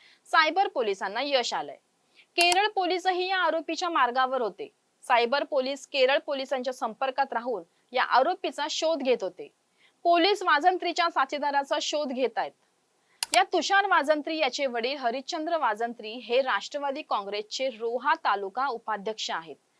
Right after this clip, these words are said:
तर तुषारची पत्नी तेजस्विनी वाजंत्री हे कोकाबेन या गावचे राष्ट्रवादी काँग्रेसचे सरपंच आहे. इतकंच नाही तर हे वाजंत्री कुटुंब सुनील तटकरे आणि मंत्री आदिती तटकरे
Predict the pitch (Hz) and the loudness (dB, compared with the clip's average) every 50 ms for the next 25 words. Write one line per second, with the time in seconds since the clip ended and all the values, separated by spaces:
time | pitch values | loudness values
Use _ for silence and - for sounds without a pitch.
0 | _ - - 226 - 247 240 - 269 247 240 - - 262 - - 254 247 - 262 | _ -14 -12 -10 -8 -8 -6 0 0 0 0 0 -4 -8 -2 -2 -4 -4 -4 -8
1 | 302 320 285 - - 214 214 233 233 - - 247 247 247 240 233 220 214 240 247 | -8 -6 0 0 0 2 2 -2 -4 -6 -10 -10 -10 -8 -6 -4 -4 -4 -6 -8
2 | 247 262 285 294 269 277 294 285 _ - 277 269 269 - 339 359 359 311 285 269 | -8 -10 -12 -12 -8 -8 -8 -8 _ -2 -2 -2 -2 -4 -6 -6 -4 -4 -4 -6
3 | 262 262 262 247 226 220 208 202 208 - 269 247 233 214 - - - 262 262 262 | -4 -4 -6 -4 -2 -2 -2 -2 -2 -6 -10 -8 -6 -6 -8 -6 -8 -8 -8 -8
4 | 254 262 277 - 247 208 196 185 190 190 - 302 - - 330 311 311 - 277 240 | -8 -10 -8 -8 -8 -8 -8 -8 -10 -10 -12 -10 -4 -2 -2 -2 -2 -4 -6 -6
5 | 214 - 202 160 156 151 - - _ _ _ _ _ - - - - - - 320 | -6 -6 -8 -8 -8 -10 -20 -20 _ _ _ _ _ -20 -20 -20 -16 -8 -6 -6
6 | - - - 427 440 440 403 392 349 339 359 359 370 392 370 294 285 359 370 349 | -6 -2 0 0 0 2 0 0 2 2 0 2 2 2 2 2 2 0 2 2
7 | 320 254 226 220 277 294 311 349 349 359 - - 262 - - 302 311 269 220 202 | 2 2 2 2 0 -2 -2 -4 -6 -6 -6 -6 -8 -6 -6 -8 -6 -2 -2 -2
8 | 214 254 - 277 240 240 269 277 - - 285 - _ - 269 269 240 196 185 180 | -2 -2 -4 -6 -4 2 2 2 4 2 0 0 _ -6 -4 -2 -2 -2 -4 -6
9 | 180 190 208 220 220 214 208 214 202 - 247 269 277 - 190 190 240 233 320 311 | -8 -10 -12 -10 -10 -10 -10 -12 -12 -12 -8 -4 -2 -2 -4 -4 -8 -12 -12 -6
10 | - 269 - _ - 262 254 233 202 170 160 | -6 -8 -8 _ -8 -6 -4 -4 -4 -6 -8